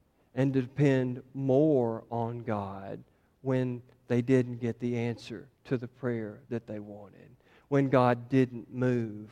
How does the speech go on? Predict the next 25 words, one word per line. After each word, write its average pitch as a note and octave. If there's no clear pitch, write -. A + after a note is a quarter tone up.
in C3
the A#2+
way A2+
that A#2+
they A2+
expected G#2+
or A2
needed. A2
And C#3
so D#3+
I D#3+
got F3+
to D#3+
thinking, D3+
what's G3
the G3
difference? -
I F3+
mean, G3
how G#3
is F#3+
it E3
that D#3
one F#3+
person D#3+